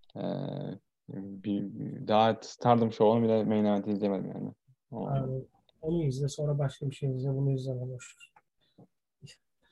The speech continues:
Speaker 1: Hani
Speaker 2: Yani
Speaker 1: o, ama zaten Amer-, e, Amerikan yapımı olduğu için ne kadar güvenebiliyorsun ki?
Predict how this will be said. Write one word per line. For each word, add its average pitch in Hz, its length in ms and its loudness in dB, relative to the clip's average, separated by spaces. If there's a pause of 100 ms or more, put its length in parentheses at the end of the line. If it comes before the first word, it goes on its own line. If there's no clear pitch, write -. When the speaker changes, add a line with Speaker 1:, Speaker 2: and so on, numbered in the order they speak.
(120)
Speaker 1:
Hani 110 180 2
Speaker 2:
Yani 143 220 4
Speaker 1:
o, - 400 -2
ama 131 360 4
zaten 135 440 2 (320)
Amer-, 120 460 4
e, 117 200 4
Amerikan 131 420 6
yapımı 127 340 4
olduğu 139 160 2
için 104 380 -2
ne 120 140 -4
kadar 110 260 4 (400)
güvenebiliyorsun 107 600 2
ki? 92 180 -4